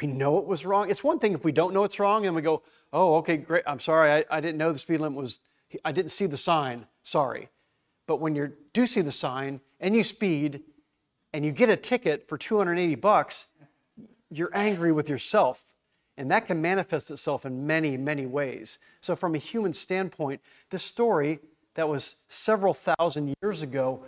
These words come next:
really resonates with a lot of truth, uh, uh, about today in our walk, you know, our, our Christian walk, because, again, we're counted righteous, yet we do mess up, but the Lord is still faithful and just.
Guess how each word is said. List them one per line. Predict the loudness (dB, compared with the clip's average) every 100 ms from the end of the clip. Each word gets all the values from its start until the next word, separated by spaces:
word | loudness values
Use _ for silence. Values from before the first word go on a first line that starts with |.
| -20 -6
really | -2 -2
resonates | 2 0 2 -2 -2 -2 -10 -16 _ _ _ _
with | -6
a | -2
lot | 0 0
of | -2
truth, | -2 0 0 -4 _ -8
uh, | -6
uh, | -4 -6
about | -2 -4 -4
today | -4 -2 0 -2
in | -2
our | 2 4
walk, | 4 0 -2 -10 -20 _ _ -6
you |
know, | -2
our, | 0
our | 2 0 -4
Christian | -10 -8 -6
walk, | -6
because, | -2 0 0 0 -14 _ _ _ _ _ -10
again, | -2 -2 -2
we're | -8
counted | -4 -4 -2
righteous, | 0 0 -2 -10 -12 -16 _ _ _
yet | -6 -6
we | -4 -10 -10
do | -4 0
mess | 0 0
up, | -2 -4 -6 _ _ _ _
but | -10
the | -4
Lord | 0 0
is |
still | -2 -6
faithful | -4 -2 -4 -4
and | -8
just. | -4 -6 -6 -12